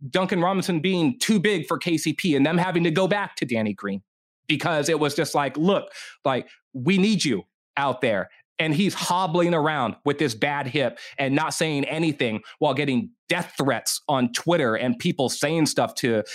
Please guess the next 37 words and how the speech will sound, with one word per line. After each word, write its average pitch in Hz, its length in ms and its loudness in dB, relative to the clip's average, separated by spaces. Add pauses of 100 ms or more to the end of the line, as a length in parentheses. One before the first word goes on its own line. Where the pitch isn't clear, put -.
(220)
to 127 200 2
his 127 260 -2
family. 139 520 2 (180)
Like, 127 200 -2 (160)
this 170 260 0
dude 180 420 4
stood 214 520 2
up 190 320 -2 (180)
for 160 180 2
the 156 120 6
organization, 151 800 2
and 135 180 -2
I'm 160 220 -2
just 180 160 0
gonna 180 160 0
be 196 120 -2
like, 190 240 0
"Nah, 151 420 0
I'm 151 120 -2
not 208 140 0
having 156 220 -2
it. 92 120 -8 (300)
I'm 143 140 0
not 160 140 0
having 113 240 -4
it." - 100 -12 (220)
And 147 220 2
so, 123 300 0 (120)
sorry 180 300 2
if 170 80 0
I 175 80 0
came 170 240 2
on 170 140 2
a - 20 4
little 165 220 4
bit 165 120 0
strong 165 540 2